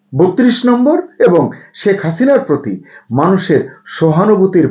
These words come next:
পারদও ক্রমশ বেড়েছে। গত বছরের জুন, জুলাই, আগস্টে যারা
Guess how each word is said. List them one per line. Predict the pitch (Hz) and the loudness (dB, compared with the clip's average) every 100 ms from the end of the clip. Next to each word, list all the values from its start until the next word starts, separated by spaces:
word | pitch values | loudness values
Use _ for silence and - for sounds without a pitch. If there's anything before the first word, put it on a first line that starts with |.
| - | -2
পারদও | 139 147 170 196 302 - - _ _ _ _ | 0 2 2 2 0 -4 -14 _ _ _ _
ক্রমশ | 151 127 135 - 269 - - | -4 -4 -6 -6 -6 -8 -10
বেড়েছে। | 131 208 - - - - _ _ _ _ _ _ _ _ _ _ - - - 135 | 0 0 0 -6 -18 -20 _ _ _ _ _ _ _ _ _ _ -20 -20 -2 2
গত | 175 247 233 | 4 4 2
বছরের | 247 269 294 277 - 156 | 2 0 0 0 -4 -2
জুন, | 196 277 | 0 0
জুলাই, | 269 269 254 | 0 2 2
আগস্টে | 151 143 190 - 233 | 2 0 -2 -2 0
যারা | 208 | 2